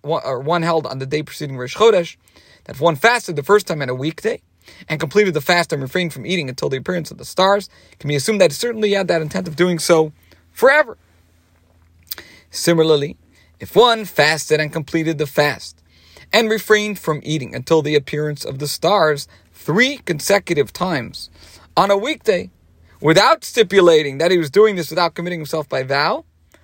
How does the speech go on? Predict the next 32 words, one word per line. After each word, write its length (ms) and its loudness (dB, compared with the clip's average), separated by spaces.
v'lo 220 4
yisna 340 -4
sheheh 300 -2
b'li 200 -6
neder, 420 -4
harei 300 0
zeh 180 -2
keneder. 560 -2
So 160 -18
then 260 2
doing 280 0
so, 400 4
it's, 180 -6
it's 140 -12
equivalent 380 -2
to, 60 0
have, 180 -4
to 300 -10
his 280 -2
having 300 -6
taken 500 -4
a 380 2
vow. 320 -2
Hence, 400 -2
he 120 -10
must 280 2
complete 380 -4
the 100 0
fast 540 0
in 80 -8
this 220 0
manner, 400 -2